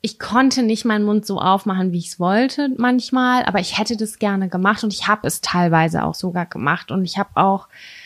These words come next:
ähm, versucht, irgendwie andere dazu zu ermutigen, aber ich hab dann am Ende des Tages gemerkt, so, ja, ey, sorry, aber ich bin einfach ein bisschen,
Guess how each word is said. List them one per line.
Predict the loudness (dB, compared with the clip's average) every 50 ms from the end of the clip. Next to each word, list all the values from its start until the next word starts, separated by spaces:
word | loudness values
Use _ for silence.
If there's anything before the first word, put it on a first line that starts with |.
| -14 -6 -2
ähm, | 0 2 2 2 2 0 0 0 -2 -2 -4 -4 -2
versucht, | 2 2 2 2 2 0 0
irgendwie | 2 2 2 2 2 2
andere | 2 2 2 2 2 4
dazu | 2 2 2 0 -2 -2
zu | 0 0 0
ermutigen, | 2 4 4 4 4 2 2 2 2 2 2 2 0
aber | 0 0 -2
ich | -2 -4
hab | -6 -4
dann | -2 -2 0
am | 0 0
Ende | 0 2 2 2
des | 0 -2 -4 -6
Tages | -6 -6 -6 -6 -6 -8 -8 -6
gemerkt, | -4 0 0 2 2 2 0 0 -2 0
so, | 0 2
ja, | 2 2 0 0 -2 -4 -8 _
ey, | -10 -8 -8 -6
sorry, | -8 -6 -6 -4 -4 -2 -2
aber | -2 -2
ich | -2 -2
bin | -2 -2 0
einfach | 0 0 -2 -2
ein | -2 -2
bisschen, | -2 -2 0 0 0 0 0 -2